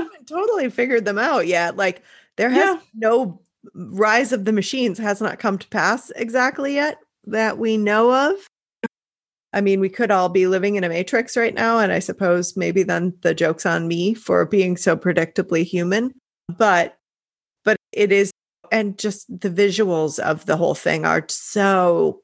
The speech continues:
Speaker 1: clunky, chunky.
Speaker 2: Right.
Speaker 1: So eighties
Speaker 2: Yeah.
Speaker 1: robot style that
Speaker 2: Yeah.
Speaker 1: it's just, oh God,
Speaker 2: Yeah.
Speaker 1: come on.
Speaker 2: Embarrassing.
Speaker 1: It's embarrassing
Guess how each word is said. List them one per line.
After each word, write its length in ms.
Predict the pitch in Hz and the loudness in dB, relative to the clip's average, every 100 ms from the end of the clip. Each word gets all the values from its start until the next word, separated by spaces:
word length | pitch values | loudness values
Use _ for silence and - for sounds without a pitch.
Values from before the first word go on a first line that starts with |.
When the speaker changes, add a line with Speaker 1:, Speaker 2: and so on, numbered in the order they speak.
| _ | _
Speaker 1:
clunky, 680 | - 190 190 185 180 165 160 | -4 0 0 2 0 0 0
chunky. 800 | - 180 180 175 175 170 160 165 - - | 0 0 -2 -2 0 2 0 -6 -18 -6
Speaker 2:
Right. 360 | - 170 160 - _ _ _ _ - | 0 2 2 -2 _ _ _ _ -20
Speaker 1:
So 500 | - - 247 240 233 | -18 -6 0 2 2
eighties 720 | - 220 240 233 220 190 - - _ _ _ _ _ _ _ | 2 2 0 -2 -2 -4 -10 -16 _ _ _ _ _ _ _
Speaker 2:
Yeah. 400 | - 175 170 147 151 _ 214 | 0 2 4 2 -2 _ 0
Speaker 1:
robot 600 | 220 226 214 170 156 - - | 2 4 4 2 0 -4 -16
style 640 | - 165 160 139 123 156 | -6 -2 -2 -2 -6 -8
that 200 | 175 180 | -2 2
Speaker 2:
Yeah. 280 | - 202 202 | 2 4 2
Speaker 1:
it's 60 | 165 | 2
just, 420 | 180 180 - - - _ _ - - | 0 -2 -4 -18 -20 _ _ -20 -4
oh 400 | 202 175 156 - - | 0 0 -4 -10 -10
God, 320 | - - 185 | -8 -6 -4
Speaker 2:
Yeah. 260 | 175 165 160 | 0 2 2
Speaker 1:
come 140 | 240 | 2
on. 240 | 214 214 185 | 2 4 4
Speaker 2:
Embarrassing. 760 | 185 208 196 202 208 170 156 - _ - | 4 4 4 2 0 -4 -4 -10 _ -2
Speaker 1:
It's 200 | 285 302 | 0 2
embarrassing 1000 | 302 392 466 480 403 214 175 175 185 | 2 4 4 2 2 0 0 -2 -8